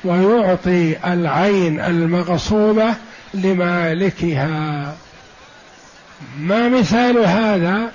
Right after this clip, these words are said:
قال: مثل ما لو غرس في أرض غيره.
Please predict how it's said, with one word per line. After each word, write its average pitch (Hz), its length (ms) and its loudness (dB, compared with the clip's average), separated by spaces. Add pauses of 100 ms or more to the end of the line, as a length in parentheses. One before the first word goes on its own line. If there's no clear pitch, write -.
(300)
قال: 190 420 0
مثل 240 640 0 (420)
ما 190 440 -2
لو 185 340 2
غرس 190 680 0
في 180 460 0
أرض 185 380 0 (200)
غيره. 139 540 -2